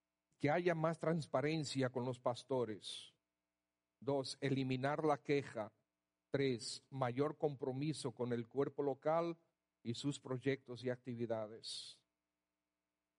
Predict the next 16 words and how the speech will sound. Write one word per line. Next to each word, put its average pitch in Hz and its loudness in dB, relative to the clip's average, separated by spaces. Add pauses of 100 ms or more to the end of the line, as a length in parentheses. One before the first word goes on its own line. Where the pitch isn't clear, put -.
(200)
Otra 143 2
persona 139 0
escribió, 127 0 (680)
"Exa-, 156 0
examinar 180 4
de 165 4
manera 151 2
personal 147 2
y 151 4
directa 139 2
cada 139 0
una 147 2
de 131 2
sus - -4
relaciones 135 0 (220)
interpersonales. 123 -4